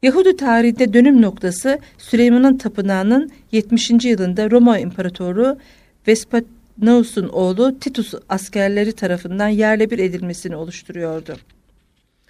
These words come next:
Roma'ya ikinci kez baş kaldırdıkları yüz otuz iki, yüz otuz beş yıllarından sonra imparatorluğun çeşitli bölgelerine göç etmek zorunda kalan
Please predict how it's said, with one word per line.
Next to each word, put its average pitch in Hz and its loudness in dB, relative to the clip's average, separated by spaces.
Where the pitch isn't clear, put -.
Roma'ya 320 2
ikinci 269 0
kez 247 -4
baş 233 2
kaldırdıkları 180 -2
yüz 208 -2
otuz 202 -6
iki, 202 -6
yüz 226 -2
otuz 208 -4
beş 247 -2
yıllarından 185 -2
sonra 233 -2
imparatorluğun 240 0
çeşitli 240 -6
bölgelerine 190 0
göç 240 -2
etmek 185 -8
zorunda 190 -4
kalan 175 -4